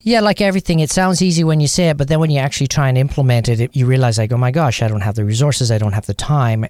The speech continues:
And, um, I think that's one of the, the, the biggest failings for people that are trying to, uh, convert their company into this type of approach, is they're just not given the time or the funding to, uh, do an adequate job, and then they fail,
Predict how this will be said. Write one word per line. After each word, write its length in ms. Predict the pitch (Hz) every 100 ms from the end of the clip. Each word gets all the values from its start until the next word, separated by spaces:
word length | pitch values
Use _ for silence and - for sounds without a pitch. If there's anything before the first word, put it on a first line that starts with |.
| -
And, 380 | 120 117 113
um, 380 | 117 110 110 110 -
I 80 | 143
think 220 | 135 151
that's 340 | 147 139 - -
one 420 | 170 139 135 135
of 80 | 131
the, 220 | 120 117 -
the, 220 | - 110 123
the 100 | 110
biggest 320 | 123 120 -
failings 380 | 120 120 117 104
for 260 | - 107
people 340 | 101 117 113 110
that 220 | 110 107 -
are 260 | 110 101 - - - - -
trying 220 | - 185 160
to, 180 | 131 - -
uh, 220 | 80 69 - _ _ _
convert 420 | - 147 120 151 170
their 140 | 151
company 440 | - 143 131 135
into 220 | 127 120 120
this 180 | 127
type 300 | - - 123
of 220 | 113 110 -
approach, 640 | - - 220 185 135 - -
is 340 | 143 131 123
they're 140 | - 139
just 220 | 170 -
not 160 | 147 123
given 200 | 131 127
the 100 | 117
time 340 | - 131 123
or 80 | 113
the 100 | 110
funding 560 | - 143 147 139 117
to, 460 | 107 - 117 110 107 - - - - - -
uh, 200 | 127 117
do 200 | 117 135
an 80 |
adequate 380 | 135 135 123 127
job, 380 | 131 156 147 139 -
and 180 | 143
then 120 | 139 135
they 100 | 131
fail, 560 | - 190 180 139 143